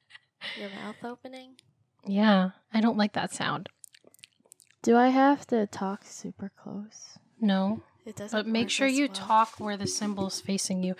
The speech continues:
Speaker 2: That's why.
Speaker 1: Oh.
Speaker 2: <laughs>
Speaker 1: Wow, that was
Speaker 2: Wait.
Speaker 1: so much louder.
Speaker 2: Listen to this.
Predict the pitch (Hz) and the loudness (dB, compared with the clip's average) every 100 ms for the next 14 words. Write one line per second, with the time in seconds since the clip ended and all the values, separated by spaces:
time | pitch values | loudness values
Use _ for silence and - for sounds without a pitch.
0 | - - - 240 254 196 175 240 247 277 | -10 -14 -2 0 0 0 2 4 8 10
1 | 302 311 320 311 320 311 302 277 269 254 | 10 10 8 8 6 4 0 -4 -10 -12
2 | 247 233 226 214 202 196 - - 370 - | -12 -14 -14 -16 -18 -18 -18 -18 -20 -10
3 | - 330 719 1017 1077 988 571 508 320 - | -2 0 -2 -8 -10 -12 -16 -16 -16 -2
4 | 214 208 214 202 185 196 240 262 233 294 | 6 10 12 10 10 10 10 8 8 10
5 | - - - - - - 65 65 - - | 8 6 -2 -4 -2 0 2 0 -2 -2
6 | - - 269 277 311 302 226 196 180 | -2 2 4 4 4 4 6 6 4